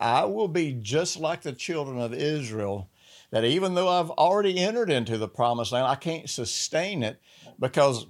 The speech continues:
I'm always fighting battles with all of these, you know, with all of these giants, that keep trying to drag me down,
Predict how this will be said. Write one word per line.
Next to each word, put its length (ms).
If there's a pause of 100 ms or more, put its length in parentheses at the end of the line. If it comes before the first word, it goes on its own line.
(260)
I'm 200
always 580
fighting 560
battles 680 (200)
with 160
all 240
of 100
these, 380 (200)
you 140
know, 80
with 140
all 260
of 80
these 300
giants, 800 (540)
that 160
keep 240
trying 320
to 220 (120)
drag 440
me 160
down, 360